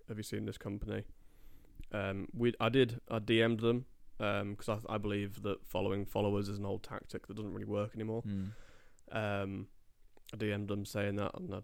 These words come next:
Speaker 1: said that I don't really appreciate it. Obviously, there's some customers worried about their privacy, um, 'cause obviously a few accounts were private,
Speaker 2: Yeah.
Speaker 1: um, and they requested to follow them. Um, they didn't respond. I emailed them. They didn't respond.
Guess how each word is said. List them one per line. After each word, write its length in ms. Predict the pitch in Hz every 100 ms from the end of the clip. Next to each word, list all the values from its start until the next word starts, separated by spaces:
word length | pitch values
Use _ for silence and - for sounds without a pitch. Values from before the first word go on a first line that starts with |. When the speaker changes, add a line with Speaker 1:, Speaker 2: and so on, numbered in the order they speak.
| -
Speaker 1:
said 180 | - 101
that 60 |
I 20 | 101
don't 100 | 101
really 100 | 98
appreciate 380 | 101 104 110 104
it. 160 | 98
Obviously, 300 | 85 98 -
there's 140 | 101 101
some 200 | 107 101
customers 400 | 107 - 107 104
worried 200 | 104 101
about 120 | 101
their 60 | 95
privacy, 580 | - 117 127 123 139 135 - - - - - - - - - - -
um, 420 | 104 101 95 95 98
'cause 140 | -
obviously 260 | 107 98 101
a 20 |
few 180 | 98 104
accounts 380 | 104 - 95 -
were 140 | 101
private, 500 | 98 - 107 104 110 - - - - - - -
Speaker 2:
Yeah. 360 | 110 92 92 98
Speaker 1:
um, 280 | 98 98 -
and 120 | 110 101
they 40 |
requested 400 | 98 101 98 -
to 60 | -
follow 260 | 101 104
them. 140 | 104 107 - - -
Um, 240 | 107 98 -
they 100 | 104
didn't 160 | 107 107
respond. 520 | - - 104 107 113 -
I 120 | 104
emailed 340 | 107 104 101
them. 220 | 113 110 -
They 80 | -
didn't 180 | 104 -
respond. 460 | - - 104 107